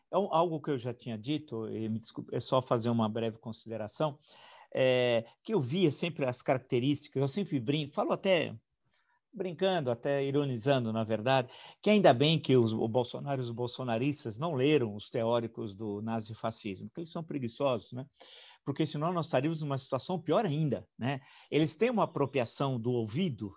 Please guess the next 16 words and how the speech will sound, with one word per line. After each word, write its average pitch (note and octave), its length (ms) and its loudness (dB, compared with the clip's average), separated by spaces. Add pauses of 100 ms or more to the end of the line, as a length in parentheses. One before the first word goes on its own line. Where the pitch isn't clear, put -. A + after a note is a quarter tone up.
do A#2+ 120 -6
que C3 100 -6
eles C3+ 180 0
vão C3+ 120 -2
aprendendo A2 540 -2
por A#2+ 180 -8
ouvido, A#2+ 360 -2 (300)
mas D#3+ 180 -2
aquela G3+ 340 0
apropriação D3 680 -2
no A#2 120 -4
sentido A#2 480 -6
do A2 120 -6
estudo, A2 480 -6
de A2 60 -4
ler, A#2 280 0